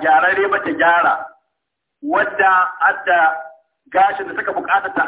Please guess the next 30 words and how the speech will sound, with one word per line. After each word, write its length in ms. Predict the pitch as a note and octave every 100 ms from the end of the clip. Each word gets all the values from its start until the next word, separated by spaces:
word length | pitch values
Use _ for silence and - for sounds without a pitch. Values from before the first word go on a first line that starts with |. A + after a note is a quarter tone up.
| E3+
aske 380 | - G3+ F#3+
don 240 | F#3 G3+ G3
tsafta 240 | - - F#3
ta 80 | D#3+ E3+
aske, 260 | E3 - - - _ _ -
sannan 280 | D#3 F3 F3+
su 60 |
shiga 220 | C3+ C3 C3+
gari. 180 | G#2 F#2 - - _ _ _ _ _ _ _ _ _ _ _ _ _
Ko 420 | F3 F3 - -
su 80 | D3+
shiga 200 | C#3+ C#3+
gidajen. 440 | D3+ C#3+ - - - _ _ _ _ _ _ _ _ _ _ _ _ _ _ _ _ _ _ _ _ _ _ -
Malamai 380 | D3+ E3+ F3+ A3
suka 220 | C#4 A#3
ce, 120 | A3+ A3 G#3+ - - - - _ _
zahirin 600 | C#3+ G#3 A#3 A#3+ G#3 G#3+
wannan 320 | A3+ A3+ A3
yana 240 | G#3 G#3+ G3
mu'araba 580 | F3 G3 G3 G#3+ A3 G3+
da 100 | F#3 E3
hadisin 640 | E3 G#3+ G#3+ G3 G3 - _ _ _ _ _ _ -
da 60 | E3
Annabi 160 | G3+ G3+
sallallahu 260 | G3+ G3
alaihi 140 | F#3+ G3+
wasallam 160 | G#3
ya 160 | G3 G3
ce, 160 | G3 G3+ F#3+ - - _ _ _ _ _
"La 280 | C4+ G#3 F3+